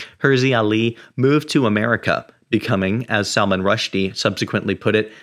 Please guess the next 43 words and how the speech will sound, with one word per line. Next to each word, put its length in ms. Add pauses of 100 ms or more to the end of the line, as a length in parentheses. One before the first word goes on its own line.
(140)
maybe 320
the 100
first 400
refugee 520
from 400
Western 420
Europe 300
since 220
the 120
Holocaust. 720 (340)
Hmm, 200 (200)
is 80
that 160
extreme? 560 (200)
Maybe. 400 (1000)
Europe 320
seemed, 420
for 220
a 80
time, 280
to 80
have 220
come 300
to 180
the 80
conclusion 720 (200)
that 120
the 60
problems 480
of 100
extremism 720
would 180
go 160
away 360
if 180
the 80
people 340
who 100
pointed 460
to 100
them 240
went 220
away. 340